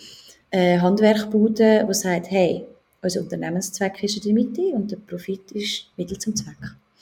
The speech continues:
Also wir reden wirklich von der Grunddynamik. Und klar muss man dazu sagen, dann in der zweiten Schicht, ähm, ja, es zieht mega viele Firmen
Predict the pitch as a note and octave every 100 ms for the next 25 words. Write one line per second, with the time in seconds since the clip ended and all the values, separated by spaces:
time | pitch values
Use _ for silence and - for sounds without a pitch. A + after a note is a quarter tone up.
0 | - - - - - F#3+ G3 A3 A3 G#3
1 | G#3 G#3 G#3 G3 F#3 F#3 F#3 F#3+ E3 D3+
2 | D#3 - _ _ F#3+ F#3 - G3 F#3+ A#3
3 | - - - - _ _ F#3+ F#3 F3+ F3
4 | E3 F3 F#3 A3 G#3+ F3 E3 D#3+ - -
5 | F3 F#3 G3+ G#3+ G3+ G3+ - - _ F#3+
6 | F3+ F3 E3+ - _ _ _ _ - F#3
7 | - F#3 F3+ - G#3 G#3+ G#3+ G3+ G#3+